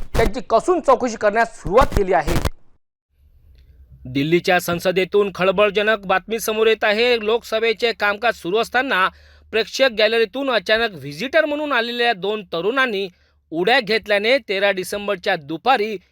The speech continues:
एकच खळबळ उडाली. संसदेवरील दहशतवादी हल्ल्याच्या, संसदेवरील दहशतवादी हल्ल्याला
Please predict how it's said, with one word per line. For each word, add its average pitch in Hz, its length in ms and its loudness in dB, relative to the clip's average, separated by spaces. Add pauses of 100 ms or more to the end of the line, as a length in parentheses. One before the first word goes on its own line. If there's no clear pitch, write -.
(100)
एकच 202 380 0
खळबळ 165 300 -4
उडाली. 165 440 0 (480)
संसदेवरील 185 960 0
दहशतवादी 190 680 0
हल्ल्याच्या, 202 720 0 (1160)
संसदेवरील 190 880 0
दहशतवादी 196 600 -2
हल्ल्याला 208 640 2